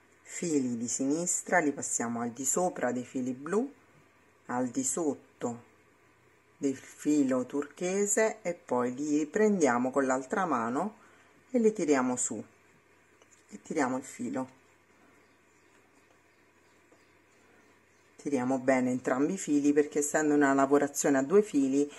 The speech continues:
le asoline devono combaciare.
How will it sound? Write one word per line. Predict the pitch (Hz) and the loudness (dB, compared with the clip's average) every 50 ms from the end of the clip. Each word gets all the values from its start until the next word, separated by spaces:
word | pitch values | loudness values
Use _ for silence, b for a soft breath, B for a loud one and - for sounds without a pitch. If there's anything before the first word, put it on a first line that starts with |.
| B B B B B B B B B | B B B B B B B B B
le | - 165 - | 4 6 6
asoline | - - - - 202 165 139 131 135 135 135 131 | 6 6 4 0 0 0 0 0 0 0 0 0
devono | 131 123 123 127 127 127 127 123 - - | 0 0 0 0 -2 -2 -4 -4 -8 -6
combaciare. | - 180 175 156 151 143 135 127 - - 131 - - - - - 127 - - | -2 -2 0 2 4 2 2 2 2 -2 -2 -4 -8 -12 -12 -14 -14 -16 -20